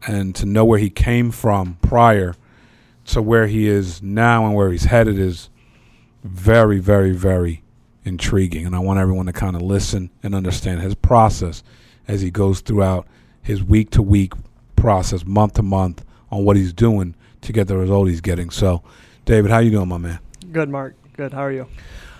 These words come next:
Speaker 1: Doing amazing, man. Um, you know, you have such a compelling story, you know, where you came from. You're so young, you know, and you're out here and you're meeting with families every single day,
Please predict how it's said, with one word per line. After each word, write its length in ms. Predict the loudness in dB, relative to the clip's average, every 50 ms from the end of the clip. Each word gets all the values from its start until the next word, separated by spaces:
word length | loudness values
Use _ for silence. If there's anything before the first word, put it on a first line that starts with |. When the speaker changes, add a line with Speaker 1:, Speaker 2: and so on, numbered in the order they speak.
| -20 -20 _ -16 -4 2
Speaker 1:
Doing 180 | 4 4 6
amazing, 420 | 6 6 6 6 6 4 4 2 2
man. 320 | 4 4 4 4 2 -2 -6 -14 -8 0
Um, 540 | 2 4 6 6 6 6 4 2 0 -4 -6 -4
you 140 | 0 2 4
know, 320 | 4 4 4 2 0 -6 -6
you 160 | -2 0 2
have 180 | 2 2 0 2
such 240 | 2 0 0 0
a 40 | -2
compelling 480 | -2 -2 2 2 2 4 4 2 0 -2
story, 680 | -4 -4 -2 0 2 4 4 4 4 2 0 -2 -6 -14 _ _ _ _ _ _ _ _ _ _
you 100 | 0 2
know, 120 | 4 4 6
where 140 | 6 6
you 100 | 4 4
came 320 | 2 2 2 2 2 2 2
from. 180 | 2 0 0
You're 120 | 0 -2 -4
so 420 | -4 -6 -6 -2 2 4 4 4
young, 420 | 4 2 0 -2 -2 -6 -8 -12 -18 _ _ _ _ _ _ _ -20 -20 -20 _ _ -12
you 100 | -8 -6
know, 160 | -4 -2 -2
and 80 | -2 0
you're 100 | 2 2
out 220 | 4 4 4 4
here 360 | 2 2 2 2 4 2 2 0 -4
and 220 | -10 -10 -8 -6 -4
you're 320 | -2 -2 -2 -2 -4 -6 -10 -16 -20 -20 _ _ _ -14
meeting 420 | -8 -4 -2 -2 -2 -2 -2 -4
with 200 | -4 -6 -6 -4
families 360 | -4 -2 -2 0 -2 -2 -2 -2
every 200 | -2 -2 -4 -4
single 260 | -4 -6 -4 -4 -4
day, 340 | -2 -2 -2 -2 -4 -6